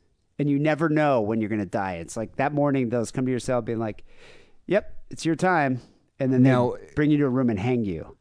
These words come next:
Speaker 2: The question is, are there pri-, other prisons in Japan where they do capital punishment differently?
Speaker 1: I think, I think
Speaker 2: Or
Speaker 1: that's how they do capital punishment there in general.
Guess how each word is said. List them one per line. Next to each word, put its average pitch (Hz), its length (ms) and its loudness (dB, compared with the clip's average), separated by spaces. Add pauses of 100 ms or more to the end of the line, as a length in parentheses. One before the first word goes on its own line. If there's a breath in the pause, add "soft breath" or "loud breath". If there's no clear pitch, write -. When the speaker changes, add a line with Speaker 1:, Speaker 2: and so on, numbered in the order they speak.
(280)
Speaker 2:
The - 80 -4
question 143 400 0
is, 123 160 0 (100)
are 117 200 2
there 117 120 4
pri-, 104 300 0 (180)
other 131 320 2
prisons 170 960 0
in 170 160 0
Japan 170 680 -2
where 127 160 0
they 120 160 0
do 123 440 -2 (260)
capital 131 300 -4
punishment 127 680 -4
differently? 151 580 -4 (1500 soft breath)
Speaker 1:
I 131 80 -6
think, - 760 -4 (140)
I 143 120 -2
think 202 340 -2
Speaker 2:
Or - 60 -4 (100)
Speaker 1:
that's 143 240 -2
how 139 160 0
they 123 120 -2
do 117 200 -4
capital 107 360 -6
punishment 101 460 -8
there 95 160 -8
in 90 80 -6
general. 85 480 -12